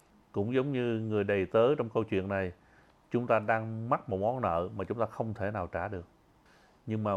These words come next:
qua Đức Chúa Giêsu, Ngài đã cho chúng ta được thoát món nợ đó.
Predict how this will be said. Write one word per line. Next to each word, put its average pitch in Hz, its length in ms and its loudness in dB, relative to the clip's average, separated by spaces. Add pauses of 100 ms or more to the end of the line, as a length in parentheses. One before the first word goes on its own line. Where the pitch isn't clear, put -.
(140)
qua 110 200 6
Đức 110 140 0
Chúa 131 60 4
Giêsu, 107 340 2 (420)
Ngài 90 360 -2
đã 87 220 -2 (120)
cho 101 100 0
chúng 107 220 -6
ta 101 140 -2
được 90 260 -4
thoát - 260 -4
món 110 100 -6
nợ 85 200 -6
đó. 104 80 -10